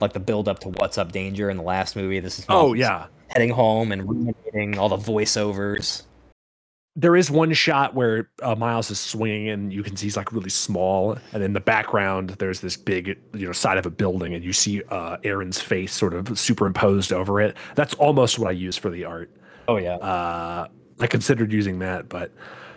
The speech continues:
Speaker 2: it's, it, that whole scene where, uh, the, the whole city is just, like, collapsing in on itself, essentially, as, like, he's trying to, is trying to,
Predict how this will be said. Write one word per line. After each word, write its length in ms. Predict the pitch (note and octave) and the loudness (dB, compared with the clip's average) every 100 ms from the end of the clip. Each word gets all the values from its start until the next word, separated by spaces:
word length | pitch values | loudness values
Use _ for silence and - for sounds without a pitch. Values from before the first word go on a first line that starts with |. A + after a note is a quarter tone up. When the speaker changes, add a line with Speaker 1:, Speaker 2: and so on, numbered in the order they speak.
| - - - | -20 -18 0
Speaker 2:
it's, 360 | D3 B2+ - - | 0 4 2 2
it, 180 | D3 D3+ | -2 2
that 180 | F3+ F3+ | 4 6
whole 180 | C#3+ D3 | 6 6
scene 380 | - C3+ A#2 G#2+ | 6 4 4 2
where, 240 | G2 G2+ | 0 -2
uh, 20 | |
the, 1040 | G#2+ B2 A2 G2+ A2+ F#2 G#2+ B2+ A2+ G#2 G2+ - - - - | -4 -8 -10 -8 -10 -8 -10 -2 0 0 -2 -6 -20 -18 -4
the 100 | G#2 | 0
whole 220 | C#3 C3+ | 4 6
city 380 | - C3+ A#2 G#2+ | 6 4 4 2
is 80 | G#2 | 0
just, 120 | A2 | -2
like, 200 | F#2 - | -4 -2
collapsing 560 | - G2+ G#2+ - A#2+ | 0 2 0 0 0
in 160 | G#2 G#2 | 0 -2
on 100 | G#2+ | -2
itself, 400 | A2 - B2+ - | -2 2 2 2
essentially, 640 | C#3 C3+ C3 D3 B2 C3 C3 | 0 -2 0 2 2 2 -2
as, 280 | F#2+ F#2 | -8 -8
like, 120 | F2+ F2+ | -6 -4
he's 160 | G2 | -4
trying 280 | - G2+ F#2 | -2 -2 -2
to, 40 | |
is 140 | A#2 G#2+ | -4 -4
trying 240 | - G2+ | -2 -2
to, 260 | F#2 F#2 | 0 -4